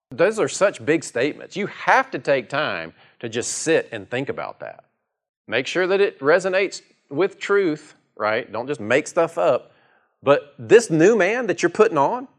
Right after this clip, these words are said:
not to become, but that you are, in your mind you believe it, is created after the likeness of God in true righteousness and holiness. You are a new creature. Your nature is now like God in righteousness and holiness.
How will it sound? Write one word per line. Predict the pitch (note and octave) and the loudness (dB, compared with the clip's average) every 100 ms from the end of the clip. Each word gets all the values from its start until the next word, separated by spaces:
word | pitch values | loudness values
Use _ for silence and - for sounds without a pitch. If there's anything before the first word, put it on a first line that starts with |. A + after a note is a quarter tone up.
| _ | _
not | B2+ D3 - | -2 -2 -2
to | E3+ | -4
become, | C3+ B2 - C#3+ G#3+ A#3+ A3+ A#2+ | -2 -4 -2 0 0 -4 -12 -2
but | B2+ G2+ | -2 -2
that | B2+ | -6
you | B2 - - | -6 -4 4
are, | B2+ F3+ G#3 - _ _ - B2 A#2+ | 4 4 0 -8 _ _ -10 -8 -4
in | C3+ | 0
your | A#2+ | 0
mind | A2+ C3 D3+ C3 | 2 2 2 0
you | |
believe | G#2+ G2 D#3 G#3+ | -2 -2 -2 -2
it, | - | -4
is | D3 | -4
created | - F3 E3+ A3 C4 G3+ | -4 0 4 4 2 0
after | G3 F#3 | 0 0
the | E3+ | -4
likeness | E3 F3+ G#3 F#3+ F3 | -2 -2 -2 -4 -8
of | D3+ | -8
God | D3+ A3 G#3+ G#3+ _ _ _ | -4 -2 -2 -4 _ _ _
in | E3 D3 C3 | -4 -2 -2
true | - - C4+ D4 D4 D4 C4+ _ _ | -6 -4 -2 0 0 -2 -4 _ _
righteousness | B2+ B2 E3+ A#3+ A#3+ B3 A3+ A3 A3+ - _ - | -8 0 4 4 4 -4 -4 -4 -6 -6 _ -8
and | B2+ | -8
holiness. | G2 - E3+ D3 G#2 D#2 - _ _ - | -6 0 2 2 -2 -8 -14 _ _ -6
You | A3 | 2
are | G#3+ D#3 | 4 4
a | B2+ | 2
new | B2+ G#3 A3 | 0 0 -2
creature. | - - B3 - A#2 C#2+ - _ _ _ _ | -4 0 0 0 -6 -6 -10 _ _ _ _
Your | B2 G3+ G3+ | 4 4 6
nature | F#3 G3 A#3+ A#3 - D3+ | 4 4 4 2 0 0
is | C#3+ D#3+ A3 E3+ | 4 6 6 6
now | E3+ F#3+ E3 C#3+ | 0 2 4 4
like | C3+ E3+ G#3 D#3+ | 4 4 4 2
God | C#3+ C3 B2+ B2 E3+ | 2 6 4 2 0
in | E3 C3+ | -2 0
righteousness | A#2 C3+ F#3 F#3 F#3+ - F3 E3 C3+ | 2 4 4 2 -4 -4 -6 -4 -6
and | A#2 - | -6 -8
holiness. | - C3+ C3 E2 C#2+ - - - | -8 -4 -4 -6 -14 -18 -20 -20